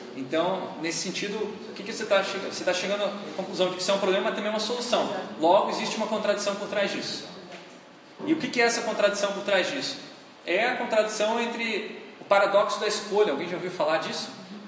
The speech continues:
Do Barry Schwartz, que a gente, é, hoje vai no supermercado, tem um monte de opção, né? Você compra um e você fica pensando, "Será que eu comprei o melhor?"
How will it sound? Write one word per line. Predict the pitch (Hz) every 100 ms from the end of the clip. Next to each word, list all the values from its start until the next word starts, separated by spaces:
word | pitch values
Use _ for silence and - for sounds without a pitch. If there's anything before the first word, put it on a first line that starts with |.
| - - - -
Do | 135
Barry | 156 143
Schwartz, | - 160 185 180 - - -
que | 147
a |
gente, | 160 170 160 - - - -
é, | 147 147 147 151 151 147 135 131 -
hoje | 160 185 180
vai | 160 175
no | 180
supermercado, | - 185 160 - 175 175
tem | 165
um |
monte | 208
de | 214
opção, | 208 - 196
né? | 190
Você | 185
compra | 180 202 202 214
um | 202 247
e |
você | 220 -
fica | - 220
pensando, | 214 202 214 202
"Será | 202 220
que |
eu | 254
comprei | 196 202
o | 175
melhor?" | 151 196 240 -